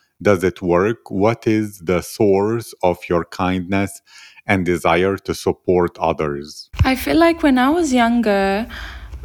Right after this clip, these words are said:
Speaker 2: my family would be very tough on me, you know, they would always say the meanest things so that I could try my best to prove them wrong. And I feel like how they raised me that way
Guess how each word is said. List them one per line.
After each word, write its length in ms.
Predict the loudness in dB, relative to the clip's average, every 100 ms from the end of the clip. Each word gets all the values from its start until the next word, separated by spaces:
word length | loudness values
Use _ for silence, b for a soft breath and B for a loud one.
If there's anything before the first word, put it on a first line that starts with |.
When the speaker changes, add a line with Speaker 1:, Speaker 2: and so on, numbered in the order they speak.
| -2
Speaker 2:
my 320 | 4 6 4
family 1040 | 2 2 4 2 2 2 2 0 -2 -4 -8 -10 0
would 180 | 0
be 140 | 2 2
very 240 | 2 2
tough 340 | 0 0 0 0
on 220 | 0 0
me, 180 | 0 0
you 240 | 0 -2
know, 300 | 0 0 0
they 220 | 2 2
would 480 | 2 0 0 -2 -6 B B B B B -12 4
always 560 | 6 8 6 4 2 0
say 260 | 0 2
the 160 | 2 0
meanest 640 | 0 2 4 4 2 0
things 340 | -2 -2 -2 -2
so 160 | 0
that 180 | 2 0
I 100 | 0
could 480 | -2 -2 -2 -2 -4
try 300 | 2 4 4
my 180 | 4 0
best 300 | 0 -2 -2
to 80 | -6
prove 320 | -2 -2 0
them 200 | 0 0
wrong. 360 | 2 0 0 -4 B B B -2
And 140 | 2
I 80 | 2
feel 240 | 2 2 4
like 460 | 4 2 -2 -10 -16 -16 -14 -12 -10 -12 -4
how 380 | -2 4 4 4
they 180 | 4 2
raised 400 | 2 2 0 0
me 160 | 2 2
that 260 | 2 2
way 460 | 2 4 2 0